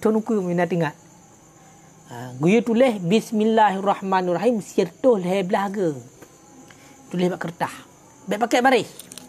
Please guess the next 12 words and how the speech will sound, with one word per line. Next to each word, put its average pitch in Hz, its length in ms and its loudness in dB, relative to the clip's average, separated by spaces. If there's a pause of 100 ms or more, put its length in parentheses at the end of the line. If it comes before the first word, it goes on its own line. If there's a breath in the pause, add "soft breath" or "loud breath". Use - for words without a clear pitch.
(580 loud breath)
Hana 180 180 0
payah 202 220 2
pakai 208 160 -2
baris. 180 280 0 (440 loud breath)
Tulis 170 240 -2
Bismillahirrahmanirrahim, 165 1300 -2 (100)
sirtuh 170 380 0
leh 165 160 -2
belaga. 151 320 -6 (480 loud breath)
Duk 208 240 2
menghadap 165 340 -2
kiblat. 160 380 -2